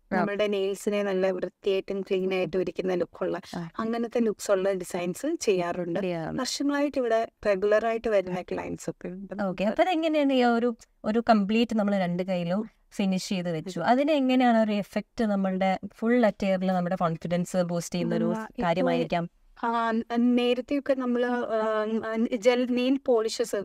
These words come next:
Speaker 2: നഖം വളർത്തി
Speaker 1: അതെ,
Speaker 2: ഇടുന്ന
Speaker 1: അതെ,
Speaker 2: അങ്ങനെ
Speaker 1: അതെ. ആ.
Speaker 2: നമുക്ക് കൂടുതൽ ടൈം ഇല്ലാത്തവർക്ക്
Speaker 1: ഉം.
Speaker 2: പെട്ടെന്ന് നമുക്ക്, ആ,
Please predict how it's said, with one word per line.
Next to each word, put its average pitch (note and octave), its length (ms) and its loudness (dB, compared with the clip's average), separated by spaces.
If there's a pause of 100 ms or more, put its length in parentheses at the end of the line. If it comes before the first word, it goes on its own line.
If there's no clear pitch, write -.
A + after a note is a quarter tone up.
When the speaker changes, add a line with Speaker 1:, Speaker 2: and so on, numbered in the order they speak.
(100)
Speaker 2:
നഖം G#3+ 360 -2
വളർത്തി G3+ 380 0
Speaker 1:
അതെ, G#3 160 4
Speaker 2:
ഇടുന്ന F#3+ 180 2
Speaker 1:
അതെ, G3+ 100 -2
Speaker 2:
അങ്ങനെ G#3 200 -2
Speaker 1:
അതെ. - 100 -4
ആ. - 40 -12 (280)
Speaker 2:
നമുക്ക് C#4 220 -2
കൂടുതൽ B3 380 2
ടൈം A3+ 440 0
ഇല്ലാത്തവർക്ക് G3 600 0
Speaker 1:
ഉം. G3 100 -8
Speaker 2:
പെട്ടെന്ന് G3+ 380 -2
നമുക്ക്, G#3 320 0 (380)
ആ, F#3+ 280 0